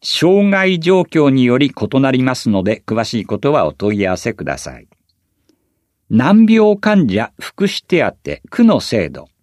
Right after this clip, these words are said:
対象です。え、申請の時、六十五歳未満で、国及び都が定める難病により、特定医療費、指定難病受給者証、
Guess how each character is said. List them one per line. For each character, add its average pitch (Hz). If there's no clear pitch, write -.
対 131
象 117
で 101
す。 -
え、 92
申 175
請 165
の 156
時、 -
六 147
十 160
五 127
歳 175
未 160
満 104
で、 78
国 170
及 202
び 123
都 220
が 190
定 127
め 135
る 127
難 139
病 160
に 139
よ 113
り、 110
特 -
定 196
医 131
療 143
費、 -
指 -
定 202
難 185
病 107
受 107
給 139
者 104
証、 76